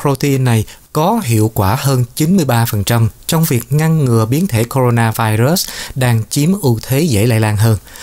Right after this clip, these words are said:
vốn là mối quan tâm giữa các nhà khoa học và các quan chức y tế công cộng. Vaccine dựa trên protein là một cách tiếp cận thông thường để sử dụng các mảnh virus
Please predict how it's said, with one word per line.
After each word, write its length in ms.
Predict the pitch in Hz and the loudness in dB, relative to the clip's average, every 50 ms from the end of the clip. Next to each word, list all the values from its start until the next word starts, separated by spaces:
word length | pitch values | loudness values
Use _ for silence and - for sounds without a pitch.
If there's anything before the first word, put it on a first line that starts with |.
| - - - - - | -18 -18 -16 -6 -4
vốn 180 | 123 147 160 180 | -2 0 0 0
là 80 | 123 | 0
mối 180 | 101 107 117 165 - | 0 0 0 -2 -2
quan 280 | - 143 135 131 131 127 | -2 -2 0 0 -2 -2
tâm 340 | - - 139 127 127 123 120 110 | -2 -2 0 2 2 2 2 0
giữa 280 | 95 101 101 104 127 139 | 0 2 2 2 0 0
các 220 | - 170 185 - - | -2 -4 -4 -2 0
nhà 160 | 127 113 107 | 0 0 -2
khoa 240 | - - - 147 147 | -2 -2 -2 0 2
học 180 | 123 110 107 - - - - - - | 0 0 -2 -4 -10 -20 -20 -8 -4
và 220 | 123 113 110 104 | -2 -2 -2 -2
các 240 | - - 143 170 - - | -2 -4 -4 -6 -6 -4
quan 200 | - 131 117 113 | -4 -2 -2 0
chức 180 | 120 165 185 185 | -2 -2 -2 -2
y 120 | 139 117 | -2 -2
tế 160 | 117 127 127 | 0 -2 -2
công 180 | - - 113 104 | 0 -2 -2 -2
cộng. 200 | 92 85 82 90 - - - - - - - - - - - - - - - - - - - | -2 -4 -4 -6 -10 -14 -20 -20 -20 -20 -20 -20 -20 -20 -20 -20 -20 -20 -20 -20 -10 -4 -2
Vaccine 520 | 113 139 170 185 - - 151 135 123 117 | -2 0 0 -2 -2 -2 0 0 2 2
dựa 220 | 104 104 107 110 117 - | 2 2 0 0 0 0
trên 200 | - 131 131 131 - - | 0 0 0 -2 -2 -2
protein 480 | - 156 151 - 165 160 156 156 156 143 - - - - - | -2 -2 -2 0 0 0 0 0 0 -2 -4 -8 -18 -8 -4
là 100 | 135 127 | -2 0
một 240 | 117 117 117 117 - | 0 0 -2 -4 -6
cách 140 | - 220 226 - - | -6 -6 -8 -6 -4
tiếp 140 | - 226 233 233 - - | -2 -2 -2 -4 -6 -4
cận 240 | - 107 104 113 117 | -2 0 0 0 -2
thông 280 | - 165 160 156 156 | 0 -2 -2 -2 -2
thường 320 | - - 135 123 120 110 95 - - - | -2 0 0 2 2 0 -2 -6 -6 -4
để 100 | 123 120 | -2 -2
sử 140 | - - 127 | 0 0 0
dụng 300 | 139 127 107 101 104 113 | 0 0 0 0 -2 -2
các 260 | - 156 190 - - | -2 -2 -2 -2 -2
mảnh 240 | 120 104 104 123 143 | 0 0 2 0 0
virus 440 | 131 147 139 127 131 139 170 214 | 0 0 0 2 2 2 0 0